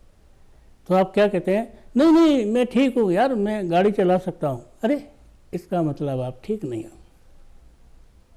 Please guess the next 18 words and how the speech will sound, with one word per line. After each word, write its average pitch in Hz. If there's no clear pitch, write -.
आपने 185
बहुत 180
लोगों 175
को 175
कहते 170
सुना 156
होगा, 151
"यार, 170
मैं 196
बूढ़ा 175
थोड़ी 156
हुआ 143
हूँ, 143
अभी 131
तो 180
मैं 170
जवान 139
हूँ।" 151